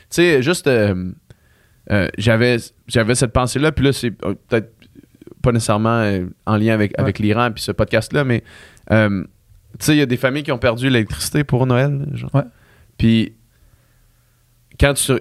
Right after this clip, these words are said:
Speaker 1: quand tu fais genre, « Hey, c'est poche, tu sais, c'est Noël, on
Speaker 2: Ouais.
Speaker 1: perd l'électricité. » Il y a du monde en Ukraine, là, qui, qui ont pas d'électricité, ça fait un an, puis,
Speaker 2: Ouais.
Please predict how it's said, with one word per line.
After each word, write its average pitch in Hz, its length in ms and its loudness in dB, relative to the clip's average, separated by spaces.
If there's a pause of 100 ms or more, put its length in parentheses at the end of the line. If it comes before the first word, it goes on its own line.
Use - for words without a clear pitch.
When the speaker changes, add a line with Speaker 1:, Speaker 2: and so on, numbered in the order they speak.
(100)
Speaker 1:
quand 135 160 2
tu 131 100 -8
fais 120 160 0
genre, « 107 220 2
Hey, 113 100 0
c'est 107 140 -4
poche, 110 340 -2
tu 117 200 -6
sais, 110 140 -12
c'est 104 60 -10
Noël, 104 280 0
on 101 100 0
Speaker 2:
Ouais. 143 60 4
Speaker 1:
perd 110 160 4
l'électricité. » 107 680 -2 (580)
Il - 20 -20
y 92 40 -2
a - 20 0
du 104 60 2
monde 139 220 2
en 107 220 -2
Ukraine, 131 360 -2
là, 120 200 -4
qui, 98 580 -10
qui - 80 -6
ont 95 80 -2
pas 113 80 2
d'électricité, 110 400 0
ça 104 80 -6
fait 107 60 0
un 101 160 2
an, 113 200 0
puis, 92 240 -4
Speaker 2:
Ouais. 135 160 0